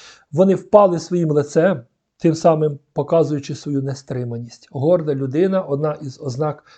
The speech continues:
нестримана. Вона себе не може опанувати. І тому вона ось, ну, все, от хочу пити вже, і впала вже, е, просто з головою туди, і як пес хлептала ту воду.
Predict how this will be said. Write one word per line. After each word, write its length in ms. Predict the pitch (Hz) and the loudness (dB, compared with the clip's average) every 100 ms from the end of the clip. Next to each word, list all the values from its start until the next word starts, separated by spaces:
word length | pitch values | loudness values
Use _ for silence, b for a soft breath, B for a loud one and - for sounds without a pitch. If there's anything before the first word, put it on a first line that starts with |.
| b | b
нестримана. 1000 | 143 143 135 - 143 143 135 123 120 113 _ b b b - | -6 -6 -6 -4 0 0 0 -4 -8 -12 _ b b b -6
Вона 180 | 151 | -2
себе 260 | 160 - 156 | -2 0 -2
не 80 | 151 | 0
може 240 | 160 147 | -4 -4
опанувати. 920 | - 143 147 147 139 127 117 113 _ _ _ _ _ _ _ _ b b b | -6 -4 -4 -4 -6 -6 -8 -12 _ _ _ _ _ _ _ _ b b b
І 60 | 139 | -4
тому 360 | 175 190 185 | 2 6 6
вона 280 | 156 160 160 | 6 6 4
ось, 300 | 165 165 160 | 4 2 0
ну, 160 | 170 180 | -2 -2
все, 500 | 160 - 180 147 131 | 0 4 6 6 2
от 180 | 147 143 | -4 -4
хочу 400 | - 185 185 165 | 0 2 2 -4
пити 440 | - 175 139 135 | 0 0 0 -6
вже, 440 | 120 135 165 - b b b b b | -4 2 2 2 b b b b b
і 100 | 156 | -4
впала 640 | - - 185 180 160 147 | -4 4 8 8 8 4
вже, 300 | 139 147 143 | 0 2 2
е, 240 | 147 143 | 2 -2
просто 480 | 139 - 160 160 160 | -2 -4 -4 -2 0
з 80 | 127 | 0
головою 640 | 127 180 180 180 165 147 | 4 6 6 8 6 6
туди, 300 | 139 156 165 | 2 0 0
і 140 | 226 160 | 0 2
як 220 | 147 - | 2 4
пес 240 | 185 156 | 6 6
хлептала 580 | - - 143 151 143 139 | 2 -4 -4 -2 -2 -2
ту 180 | 131 143 | -4 -8
воду. 300 | 120 110 _ | -8 -12 _